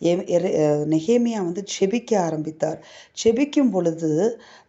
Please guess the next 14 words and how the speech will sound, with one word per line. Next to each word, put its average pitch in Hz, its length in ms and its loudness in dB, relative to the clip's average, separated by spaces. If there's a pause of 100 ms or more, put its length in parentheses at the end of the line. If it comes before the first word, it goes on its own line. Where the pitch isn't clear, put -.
ஜெபித்துவிட்டு 262 500 2
அவர் 240 140 2
அப்படியே 214 360 0
அமர்ந்து 233 480 2
விடவில்லை. 160 560 0
ஒரு 151 200 -2
காரியத்தை 196 600 0
என்ன 165 200 -2
செய்கிறார்? 165 640 -4 (300)
ஒரு 156 240 2
காரியத்தை 214 600 0
தேவன் 185 460 -2
நெகேமியாவுக்கு 170 760 -2
பாரப்படுத்துகிறார். 170 880 -2